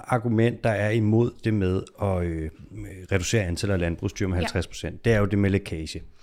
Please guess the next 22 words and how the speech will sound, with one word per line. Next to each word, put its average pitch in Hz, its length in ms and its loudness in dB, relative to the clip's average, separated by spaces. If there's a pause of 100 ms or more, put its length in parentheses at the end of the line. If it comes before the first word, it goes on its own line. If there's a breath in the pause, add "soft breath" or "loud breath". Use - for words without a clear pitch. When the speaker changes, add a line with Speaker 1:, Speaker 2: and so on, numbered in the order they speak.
(140)
Speaker 1:
Altså 104 160 -4
tager 98 220 -2
de 98 120 -2
andre 85 200 -2
lande 82 280 -2
dem 90 100 -6
bare. 80 200 -4 (100)
Speaker 2:
Hmm. 208 440 0 (640)
Speaker 1:
Har - 140 -2
du 92 60 2
nogensinde 127 420 0
set 139 220 -4
noget 131 220 -2
dokumentation 107 800 -2
for, - 380 -4
at - 160 -8
det 95 80 -6
faktisk 98 260 -6
kommer 95 160 -8
til - 120 -12
at 101 80 -8
ske? 104 220 -14